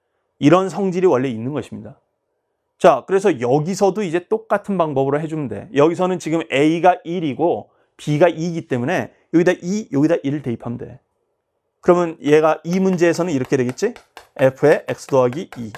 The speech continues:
이렇게 되겠죠? 음. 그래서 기억은 참이에요. 자, 이렇게 구할 수 있고요. 하여튼 요 성질이 우선 중요합니다. 제가 봤을 때 여기서 기억이 우선 제일 중요해요.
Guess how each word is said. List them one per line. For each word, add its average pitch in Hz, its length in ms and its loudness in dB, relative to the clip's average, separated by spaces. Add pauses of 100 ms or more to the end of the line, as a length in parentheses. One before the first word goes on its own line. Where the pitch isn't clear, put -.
이렇게 127 280 -4
되겠죠? 131 340 -8 (260)
음. 101 160 -14 (460)
그래서 185 320 2
기억은 160 380 0
참이에요. 160 420 -10 (720)
자, 131 140 2
이렇게 139 260 0
구할 131 380 -2
수 117 100 -12
있고요. 113 400 -6 (1300)
하여튼 185 240 4
요 151 160 2
성질이 208 400 -4
우선 165 300 -6
중요합니다. 120 560 -4 (200)
제가 196 160 4
봤을 214 200 -2
때 - 20 -2
여기서 170 160 0
기억이 185 340 0
우선 165 200 -6
제일 147 180 -4
중요해요. 135 440 -8